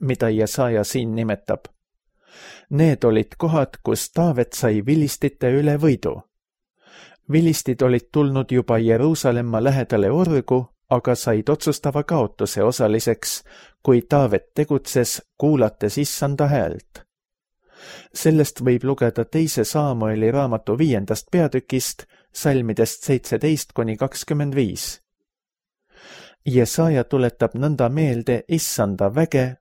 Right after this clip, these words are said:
võita kõige kardetavamaidki vaenlasi. Aga ta ütleb, et teinegi võimalus on avatud. Kui valitakse see,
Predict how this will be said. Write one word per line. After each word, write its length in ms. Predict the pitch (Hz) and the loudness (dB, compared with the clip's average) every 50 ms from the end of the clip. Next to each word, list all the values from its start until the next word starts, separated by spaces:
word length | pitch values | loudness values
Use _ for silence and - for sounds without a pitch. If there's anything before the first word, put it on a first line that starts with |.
| _ - | _ -4
võita 460 | 127 131 151 156 151 - _ 139 131 - | 2 2 2 2 2 0 _ -2 -2 0
kõige 320 | 147 143 135 - 143 139 | 0 -2 0 0 -4 -2
kardetavamaidki 1120 | - 175 165 135 127 - 117 - - 117 104 107 104 101 104 110 110 - - _ - 127 | 0 -2 -2 -2 0 -2 -2 0 0 0 0 2 0 2 0 -2 -2 -4 -6 _ -2 0
vaenlasi. 560 | 135 143 120 101 92 87 87 90 - - - - - _ _ _ _ _ _ _ _ _ _ _ _ _ - - - - - _ _ | 0 2 0 0 -2 -4 -4 -6 -6 -8 -8 -10 -10 _ _ _ _ _ _ _ _ _ _ _ _ _ -20 -20 -20 -20 -20 _ _
Aga 280 | 139 131 - 131 120 | -2 0 2 2 0
ta 160 | 113 - 107 107 | 2 2 2 2
ütleb, 400 | 143 - - - 135 139 - - - - _ _ _ | 2 0 -4 -2 -2 -2 -2 -2 -14 -20 _ _ _
et 220 | - 127 - _ _ _ | -2 -2 -2 _ _ _
teinegi 500 | 160 175 190 180 160 139 120 - 104 98 | 2 2 4 2 2 0 -2 0 -2 0
võimalus 640 | 98 117 135 143 135 123 120 120 131 135 - - - | 2 2 0 2 0 0 2 2 0 0 -2 -6 -2
on 220 | 160 147 156 156 | -2 -2 0 0
avatud. 560 | 160 147 107 92 - - - 78 - - - - _ _ _ _ _ _ _ _ _ _ _ _ _ _ _ | 0 0 -2 -2 -6 -6 -10 -10 -10 -10 -18 -20 _ _ _ _ _ _ _ _ _ _ _ _ _ _ _
Kui 200 | - 151 143 127 107 | 2 2 4 4 2
valitakse 640 | 110 110 104 101 - _ 98 92 - - - 107 98 | 2 2 2 -2 -2 _ -6 -6 -4 0 0 0 0
see, 400 | - - - 180 175 156 139 127 | 0 2 2 4 4 4 2 -2